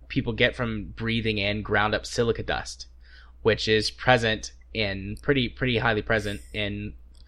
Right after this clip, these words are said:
the rocks that have been brought back from the moon. There's other ways you can get it as well, but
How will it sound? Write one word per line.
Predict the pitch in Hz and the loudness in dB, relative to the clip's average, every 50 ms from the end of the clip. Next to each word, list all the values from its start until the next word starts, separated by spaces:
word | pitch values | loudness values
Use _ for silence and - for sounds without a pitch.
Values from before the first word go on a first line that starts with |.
| - - - - - - - - - | -20 -20 -20 -20 -20 -20 -20 -10 -6
the | - 117 110 107 107 | -4 -2 -2 -2 0
rocks | 101 110 113 113 117 120 - - - | 4 6 8 8 8 8 4 -2 -4
that | 113 110 | -4 -2
have | 110 110 | -2 -4
been | 107 107 | -4 -2
brought | 104 110 110 107 - | 2 2 2 2 4
back | 110 104 101 - | 2 0 0 0
from | - 107 - | -2 -4 -2
the | - | 0
moon. | 113 131 123 104 87 | 0 2 2 2 2
There's | 92 113 113 113 | 2 2 4 4
other | 110 110 95 | 4 4 2
ways | 78 90 101 | 0 0 -4
you | 101 98 | -6 -8
can | 98 95 | -6 -4
get | 90 101 95 | -4 -2 -2
it | - - | -4 -6
as | - - - | -6 -2 2
well, | 123 113 90 78 76 | 4 4 4 4 0
but | - 87 76 | -2 -2 -4